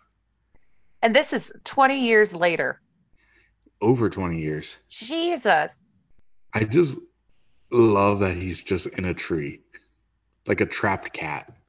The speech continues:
Speaker 1: <laughs> That is pretty funny. Um, d-, I'm assuming they sent more cops this time, around?
Speaker 2: Yeah, it's more,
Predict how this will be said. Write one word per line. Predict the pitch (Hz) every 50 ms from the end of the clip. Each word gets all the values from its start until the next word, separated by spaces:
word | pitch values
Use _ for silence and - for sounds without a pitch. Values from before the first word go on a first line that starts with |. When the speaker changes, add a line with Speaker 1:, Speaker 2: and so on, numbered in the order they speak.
| _ _ _ _ _ _ - - - -
Speaker 1:
<laughs> | 269 320 - - - 508 - 262 233 254 294 294 - - 349 339 - - - - - - 494 466 392 - -
That | 294 285 254 254
is | 254 254 254
pretty | - - 262 208 190 180
funny. | - 175 160 156 151 151 - 240 240 - - - - - 277 247 - _ - -
Um, | 196 190 180 170 170 160 - - - _ _ _ _ _ _ _ - _ _ -
d-, | 180 196 247
I'm | - - 240 240 240
assuming | 254 - - 330 320 294 285 240 208
they | 202 196
sent | 196 - - 208 185 -
more | 185 180 185 190 190 190 190
cops | - - 208 196 190 - - -
this | - 196 202 - -
time, | - 214 190 190 196 196 208 - - - - - - 185 180
around? | - 226 226 220 214 208 208 208 208 208 - - _ _ _ _ _ _ _ _ _ _ - _ _
Speaker 2:
Yeah, | 123 123 104 85 - -
it's | 113 104 - - 113
more, | 135 143 139 -